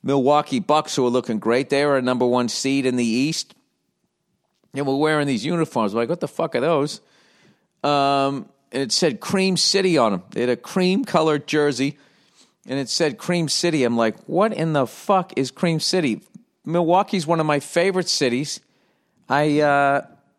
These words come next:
I've been there a zillion times. I love it more and more every single time. And I love when people say, "Hey, where would you live?" I said, "Milwaukee." They always look at me like I'm fucking around, which is, I'm like, "Great, the secret's still not out." All right,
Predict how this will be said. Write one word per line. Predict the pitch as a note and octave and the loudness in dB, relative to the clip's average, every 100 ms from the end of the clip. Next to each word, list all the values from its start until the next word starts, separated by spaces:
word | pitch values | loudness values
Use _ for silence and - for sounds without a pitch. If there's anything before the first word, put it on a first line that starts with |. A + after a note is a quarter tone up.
| _ | _
I've | C3+ C3+ | -4 0
been | E3+ F3 | 0 2
there | D#3 C3 | 2 2
a | |
zillion | A#2 A2+ E3 E3 D3+ | 0 -2 -2 0 -4
times. | - C3 A#2 B2+ - - _ _ _ _ | -4 -4 -2 -4 -8 -16 _ _ _ _
I | B2+ | -4
love | C3 D3 C#3+ | 0 2 0
it | C#3 | -2
more | C3 C#3 D#3 | -2 -2 0
and | |
more | C3 B2+ | 0 0
every | C3 B2+ C#3 | 2 -2 -4
single | - C#3 B2 | -6 -6 -6
time. | - C3 A#2+ - _ | -4 -4 -4 -6 _
And | A#2 | -2
I | C#3+ | 2
love | D3+ E3 | 2 0
when | D#3 C3+ | -2 -4
people | E3+ - | -6 -8
say, | - D3 | -4 -2
"Hey, | |
where | E3+ D#3 | 0 0
would | D#3 | -2
you | D3+ | -2
live?" | E3 | 0
I | A#2 | 0
said, | A2 C3+ | 0 -2
"Milwaukee." | C3 B2 A#2+ C3+ - | 0 0 2 2 0
They | G#2 | 0
always | A#2+ C3+ | 0 0
look | C3 | -4
at | B2+ | -4
me | |
like | A#2+ A2 | -2 -2
I'm | F#2+ | -4
fucking | - C#3 C3 A2+ | -2 -2 -2 -2
around, | B2 B2 - _ _ _ | -2 -2 -4 _ _ _
which | B2+ - | -10 -6
is, | - B2 | -4 -2
I'm | C3+ | -2
like, | C3 | -2
"Great, | G3 D#3+ | -2 -2
the | - | -4
secret's | - D3+ C#3+ - | -6 -6 -6 -8
still | - C#3 | -4 -2
not | C3+ C#3 | 0 2
out." | B2+ - - - _ _ _ | 0 -2 -12 -20 _ _ _
All | C3+ | 0
right, | C#3+ C3 G#2+ | 4 2 0